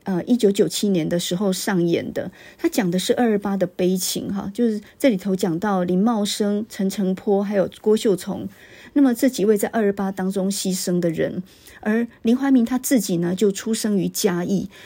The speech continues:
他刚好在一九四七年二二八那个时候出生，当时候他一出生呢，就被带到医院的地下室，所以他其实算是二二八的同龄人。那么他有个堂叔呢，就当场被枪毙在嘉义火车站。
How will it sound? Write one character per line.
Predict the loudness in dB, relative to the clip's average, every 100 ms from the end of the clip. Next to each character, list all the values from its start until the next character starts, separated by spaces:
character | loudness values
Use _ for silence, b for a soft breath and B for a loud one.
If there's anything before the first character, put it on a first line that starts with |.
| B
他 | -4
刚 | 0 0
好 | 0 0
在 | 0 2
一 | 2
九 | 4 0
四 | 0 -2
七 | -2 0
年 | 0 0 -2
二 | 0 2
二 |
八 | 0 -2 0
那 | 0
个 | 0
时 | -2 -2
候 |
出 | -4 -4 -4
生， | -2 -2 -4 B B B
当 | 2 2
时 | 4
候 | 0
他 | 0 -2
一 | -2
出 | -2 -2
生 | 0 0
呢， | 2
就 | 2
被 | 2
带 | 0 -2
到 | -2 -2
医 | 0 2
院 | 2
的 | 0
地 | -2 -2
下 | -2 -4
室， | -4 -4 -6 -10 B B
所 | 0 2
以 |
他 | 2 -2
其 | -2 -2 0
实 | 0
算 | 0 0
是 | 0 0
二 | 2 0
二 |
八 | 0 0
的 | -2
同 | -2 0 2
龄 | 2 2
人。 | 0 -2 -8 B B B B B
那 | 4
么 | 4
他 | 2 4
有 | 4
个 | 4
堂 | 0 0 -2
叔 | 0 0
呢， | 2
就 | 0
当 | 0 0
场 | -2 -2
被 | 0
枪 | 0 0 -2
毙 | 0 0
在 | 0 -2
嘉 | -2 -2 0
义 | 0 0
火 | -2 -6
车 | -6 -8
站。 | -8 -10